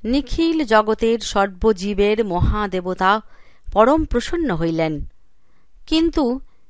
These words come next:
ক্ষুদ্র পল্লীর সমাজ নামধারী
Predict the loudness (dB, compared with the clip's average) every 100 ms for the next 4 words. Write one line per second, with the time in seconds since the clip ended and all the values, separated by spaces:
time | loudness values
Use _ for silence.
0 | -20 -14 -4 -4 -4 -2 -2 0 -2 0
1 | -2 -4 -4 -4 -2 0 -2 -2 -2 -2
2 | -2 -2 -2 -2